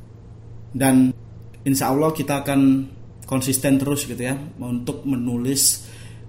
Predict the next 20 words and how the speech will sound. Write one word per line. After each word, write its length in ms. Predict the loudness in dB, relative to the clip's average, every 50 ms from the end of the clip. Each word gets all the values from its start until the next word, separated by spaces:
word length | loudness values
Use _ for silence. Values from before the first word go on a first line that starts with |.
| -18 -18 -18 -14 -8
tentang 340 | -6 -4 -4 -2 -2 -2 -2
buku, 680 | -2 -4 -6 -4 -2 -2 -2 0 -2 -4 -6 -10 -10 -4 0
untuk 400 | 2 2 2 2 -2 -6 -8 -10 -16 -18 -18 -20 -20 -20 -18 -18 -18 -16 -8 -2
mengajak 640 | 2 2 4 4 4 4 4 2 2 0 -2 -8 -8
kawan-kawan 560 | -6 -4 -2 -2 -2 0 0 0 2 4 4 4 2
semuanya 500 | 2 2 2 2 2 2 2 2 2 4
untuk 320 | 2 2 0 -2 -2 0
lebih 400 | -2 -2 0 0 0 0 0 -2 -10 -14 -18 -18 -18 -18 -12 -4
mencintai 640 | -2 -2 0 2 4 4 4 4 2 0 0 0 0
buku 320 | -2 -4 0 0 0 0
dan 160 | 2 2 0
literasi 480 | 0 0 -2 -2 -2 -2 -2 0 0 0 0
secara 400 | 0 -4 -6 -6 -6 -8 -8 -8 -8
umum. 380 | -4 0 0 2 2 0 -2 -6 -12 -14 -16 -18 -18 -18 -4 0
Dan 240 | 4 6 6 6 6
podcast 480 | 4 0 0 0 0 0 0 2 2
ini 320 | 2 2 4 4 2 2 0 -4 -12 -14 -14 -14 -16 -16 -16 -16 -18 -18 -18 -18 -18 -18 -18 -18 -18 -14 -6
kita 520 | -6 -2 4 6 6 6 4 0 -8 -14 -18 -18 -18 -20 -20 -6 0
ingin 280 | 2 4 6 6 6
menegaskan 840 | 4 4 2 2 0 0 0 0 0 0 0 -2 0 2 0 0